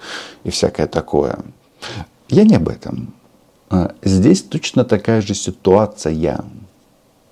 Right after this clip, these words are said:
Значит, когда совсем-совсем всё тяжко, и перспектива на букву «Г», а вторая «О», а третья «В»,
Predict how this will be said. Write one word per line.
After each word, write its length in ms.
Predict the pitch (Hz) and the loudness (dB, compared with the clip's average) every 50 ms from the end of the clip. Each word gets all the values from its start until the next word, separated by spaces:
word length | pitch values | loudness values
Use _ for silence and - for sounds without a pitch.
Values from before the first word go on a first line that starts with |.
| _ _ - - - | _ _ -20 -10 -4
Значит, 480 | - 90 87 82 - - 90 - - - _ _ _ | 0 0 0 2 2 0 -2 -2 -4 -18 _ _ _
когда 760 | - 95 90 87 92 98 90 113 147 170 165 131 90 - - - _ _ _ _ - - - _ _ | -4 -4 -4 -4 -2 0 2 2 2 2 2 0 -2 -4 -8 -12 _ _ _ _ -20 -20 -20 _ _
совсем-совсем 960 | - - - - - - - - 160 165 143 - - - - - - 139 143 | -6 -2 -2 -2 0 0 0 0 0 2 2 0 -2 -2 -2 -2 -2 -2 -2
всё 180 | 131 - - 95 | -2 0 -2 -2
тяжко, 680 | - - - 67 78 82 - - - - - - - - - - _ - | 0 2 2 2 2 0 -2 -6 -6 -6 -6 -6 -6 -10 -18 -16 _ -4
и 60 | - 98 | -4 -2
перспектива 800 | - 110 104 - - - 107 95 - - 139 139 120 101 92 | 0 0 -2 -2 -2 -4 -4 -4 -2 0 2 2 4 4 2
на 160 | 87 87 90 | 2 0 0
букву 400 | 85 90 110 104 - - 87 80 85 | 2 2 0 0 0 0 0 0 0
«Г», 400 | 78 85 117 151 175 180 131 - - _ _ | 2 2 4 4 4 2 0 -4 -12 _ _
а 100 | - 101 | -10 -10
вторая 500 | - - - 104 101 104 101 95 92 - - - | -6 -2 0 0 2 4 2 2 0 0 2 4
«О», 340 | 135 117 95 82 - - - | 6 6 6 6 4 2 -4
а 100 | - 92 | -8 -8
третья 480 | - - 101 95 90 - - 87 82 | -4 -2 -2 -2 -2 -2 -2 -4 -2
«В», 380 | 82 87 92 101 95 85 - | -2 2 2 4 4 2 0